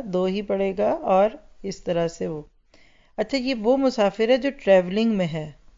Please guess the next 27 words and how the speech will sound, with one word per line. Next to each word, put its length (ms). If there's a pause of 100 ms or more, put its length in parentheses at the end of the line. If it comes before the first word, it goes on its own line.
(120)
ठीक 220
है। 120 (720)
ये 120
भी 140
जहन 180
में 140
रखिएगा, 520 (640)
सफ़र 480
के 220
दौरान। 580 (960)
फिर 100
इस 140
तरह 140
अब्दुल्ला 380
बिन 200
ज़ुबैर 440
रज़ी 180
अल्लाह 360
अन्हुमा 420
के 140
ज़माने 500
में 200
जुमे 320
के 120
दिन 320
ईद 280
हुई, 300